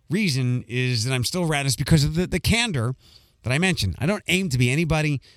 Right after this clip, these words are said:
but me. Buried in some F C C handbook that I'm fairly certain I never signed,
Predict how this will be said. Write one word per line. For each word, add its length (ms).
but 160
me. 320
Buried 300
in 120
some 220
F 160
C 140
C 220
handbook 420
that 120
I'm 180
fairly 340
certain 240
I 120
never 200
signed, 400